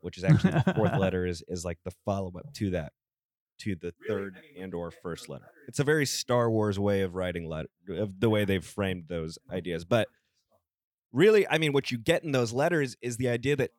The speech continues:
Speaker 1: Paul acts and the Church of Corinth responds. And then Paul acts again and the Church of Corinth responds. Paul acts, the Church of Corinth responds. And really, it's,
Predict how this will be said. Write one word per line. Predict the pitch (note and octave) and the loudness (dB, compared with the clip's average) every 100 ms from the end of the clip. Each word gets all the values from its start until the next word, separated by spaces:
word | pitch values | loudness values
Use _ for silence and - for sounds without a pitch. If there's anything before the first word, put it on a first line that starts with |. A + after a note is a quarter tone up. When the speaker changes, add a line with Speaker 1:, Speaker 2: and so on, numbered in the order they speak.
| _ _ _ _ _ _ _ _ _ _ _ - | _ _ _ _ _ _ _ _ _ _ _ -10
Speaker 1:
Paul | - D3 B2+ - | 2 4 4 2
acts | B2 C#3 F3 - - - - _ _ _ _ - | 2 4 2 -2 -8 -8 -10 _ _ _ _ -4
and | C3 | -2
the | B2 | 0
Church | - C#3+ | 0 -2
of | C3+ | -2
Corinth | - B2+ A#2 | 0 0 0
responds. | G2+ - - G2 D#2+ - _ _ _ _ _ _ - | -2 -2 -2 -2 -4 -14 _ _ _ _ _ _ -6
And | A#2 A2 A2 | -2 -2 -2
then | A2 G#2+ | -2 -2
Paul | A#2 G#2 | -2 0
acts | B2 A#2 A#2+ | -2 -2 -2
again | B2 C3 B2+ | 0 2 0
and | |
the | G#2+ | -2
Church | - A2 | -4 -6
of | G#2 | -6
Corinth | - A2 - | -4 -4 -4
responds. | - - A#2 A2+ A2 - _ - | -8 -2 2 2 0 -6 _ -6
Paul | A2 F2 | -2 2
acts, | A2+ A#2 - - - | 2 2 -2 -14 -14
the | |
Church | G#2 A#2 G#2 | -4 -2 -4
of | - | -4
Corinth | A#2 G2+ - | -2 0 -2
responds. | F#2 - G2 F2 D2 - - _ _ _ _ _ _ _ _ - | -6 -4 -4 -4 -10 -18 -20 _ _ _ _ _ _ _ _ -2
And | B2+ B2 A#2 - | 2 4 2 -2
really, | G#2+ B2 D#3+ E3+ D3+ G2+ _ _ _ - | 0 4 6 6 4 0 _ _ _ 0
it's, | C3 - - | 0 0 -10